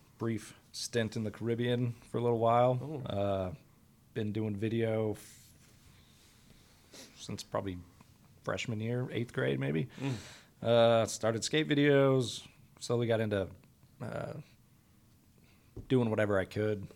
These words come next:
Speaker 1: maybe, like, eight years ago,
Speaker 2: Mm.
Speaker 1: trying to get my name out there. Slowly worked my way into the music scene and kinda just been doing music-related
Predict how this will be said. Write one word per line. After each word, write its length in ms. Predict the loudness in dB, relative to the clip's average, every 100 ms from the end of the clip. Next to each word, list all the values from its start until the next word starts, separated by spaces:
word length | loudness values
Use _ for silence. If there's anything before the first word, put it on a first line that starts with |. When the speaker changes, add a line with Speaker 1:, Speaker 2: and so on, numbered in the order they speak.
| -20 -20 -12
Speaker 1:
maybe, 180 | -8 -6
like, 140 | -2
eight 160 | -2 -2
years 220 | -2 -4
ago, 340 | -2 0 0 -2 -10
Speaker 2:
Mm. 160 | -12 -10
Speaker 1:
trying 180 | -8 -6
to 60 |
get 20 |
my 60 | -4
name 160 | -4 -4
out 120 | -2
there. 260 | 0 -2 -4 -12 -20 -20 -20 -20
Slowly 380 | -6 0 4 4
worked 220 | 2 2
my 60 | 2
way 140 | 2 2
into 120 | 2
the 100 | 0
music 340 | 0 0 0
scene 640 | -4 -2 0 2 2 0 -4 -12 _ -20 -8
and 560 | -4 -2 -2 -2 -4 -4
kinda 180 | -6 -6
just 180 | -6
been 120 | -4 -2
doing 240 | -2 0
music-related 880 | -2 -2 -4 -4 -4 -2 -2 -4